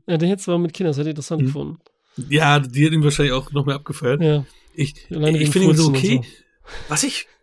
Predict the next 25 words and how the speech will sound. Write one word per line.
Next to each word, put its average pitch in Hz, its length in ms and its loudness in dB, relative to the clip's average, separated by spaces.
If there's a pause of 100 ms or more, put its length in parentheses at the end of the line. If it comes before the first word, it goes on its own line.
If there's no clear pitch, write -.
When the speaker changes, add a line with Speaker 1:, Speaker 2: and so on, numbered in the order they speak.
(420)
Speaker 2:
<laughs> - 600 -12
was 160 140 0
ich 202 140 -2
krass - 300 -4
finde, 185 320 2
ist, - 260 -2 (1300)
er 143 160 -2
macht 156 220 0
da 185 40 2
ja 175 120 6
wieder 165 180 8
sein 147 160 6
Jack 147 200 0
Black-Ding 190 400 0
und, 175 160 2
und 151 220 2
singt 170 320 6
so 165 160 4
seine 156 240 4
Jack 160 160 0
Black-Songs, 160 540 0
Speaker 1:
Volle 156 120 4
Speaker 2:
ne? 165 60 2
Speaker 1:
Kanne, 143 180 0
ja. 147 260 -2